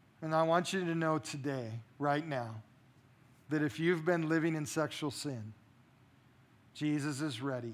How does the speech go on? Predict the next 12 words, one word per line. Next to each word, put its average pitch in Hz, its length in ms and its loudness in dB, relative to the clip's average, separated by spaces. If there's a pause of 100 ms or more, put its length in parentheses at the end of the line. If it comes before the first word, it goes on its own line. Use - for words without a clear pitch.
He's 135 240 -6
here. 127 400 -4 (1120)
He 147 100 -4
wants 135 340 -2
to 143 80 -6
heal 120 260 -6
you. 110 220 -12 (2500)
He 147 80 -2
wants 147 380 0
to 156 100 -2
wash 135 500 -2
you. 110 140 -10